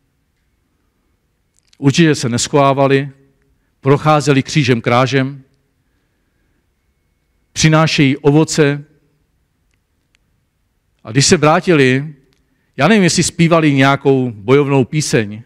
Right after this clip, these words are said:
jak se to někdy stává, když Trumpové jdou z hor, tak si zpívají nějakou tu trumpskou píseň. Ale oni, oni prostě možná šli z vesela, možná smutní, já nevím.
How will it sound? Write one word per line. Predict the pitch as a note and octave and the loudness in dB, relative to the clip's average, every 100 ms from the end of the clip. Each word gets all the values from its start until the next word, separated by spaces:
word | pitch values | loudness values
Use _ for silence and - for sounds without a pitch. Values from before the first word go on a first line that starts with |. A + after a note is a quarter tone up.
| _ _ | _ _
jak | G#2+ | -14
se | - | -12
to | B2+ | -8
někdy | B2 B2 B2 | -6 -6 -6
stává, | - B2 B2+ B2 A#2 C3 B2+ _ - | -2 0 2 2 0 0 -6 _ -10
když | A#2 - | -10 -2
Trumpové | B2+ C3 C3 C3 | 0 0 0 0
jdou | C3 C3 | 0 0
z | B2 | -2
hor, | G#2 A#2+ C3+ C#3+ _ _ | -4 -2 -2 -4 _ _
tak | - A2 | -10 -6
si | B2+ | -6
zpívají | - D#3 C#3+ C#3 C3+ B2+ | -2 0 2 2 2 2
nějakou | A#2+ A#2+ B2+ A#2 | 0 -2 -4 -6
tu | B2 | -6
trumpskou | B2 B2 - C3 | -4 -4 -4 -4
píseň. | - C3 - D3 D#3+ - _ _ _ _ _ _ _ _ _ _ _ - | -4 -6 -2 -2 -4 -14 _ _ _ _ _ _ _ _ _ _ _ -2
Ale | B2 | 0
oni, | E3+ G3+ G3+ F#3+ - | 2 2 0 -2 -8
oni | C3 E3 | -6 -4
prostě | F3+ E3+ F#3+ | -2 -2 -2
možná | F3 F3+ F3+ F3 F3 D3+ - | 0 0 2 2 0 -4 -12
šli | - - E3+ | -14 -2 -2
z | A2+ | 0
vesela, | D3 - E3+ D#3+ E3 | -2 -2 -2 0 -2
možná | C#3 A#2+ B2 | -4 -4 -4
smutní, | A#2 - D#3 - D#3+ | -6 -6 -6 -4 0
já | D3 D#3 | 2 2
nevím. | D3+ A#2 A#2 E3 | 2 0 -2 -10